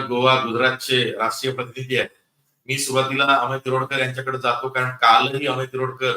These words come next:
विरोधकांचे शिष्टमंडळ जेव्हा मुख्य निवडणूक अधिकारी यश चोकलिंगम यांना भेटले, तेव्हा तिथे होते. त्यानंतर आजही जेव्हा,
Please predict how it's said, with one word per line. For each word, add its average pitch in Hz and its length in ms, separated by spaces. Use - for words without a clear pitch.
विरोधकांचे 127 560
शिष्टमंडळ 127 520
जेव्हा 123 480
मुख्य 123 200
निवडणूक 127 340
अधिकारी 127 560
यश 131 140
चोकलिंगम 131 580
यांना 131 280
भेटले, 123 340
तेव्हा 123 240
तिथे 131 200
होते. 127 360
त्यानंतर 120 280
आजही 120 600
जेव्हा, 135 440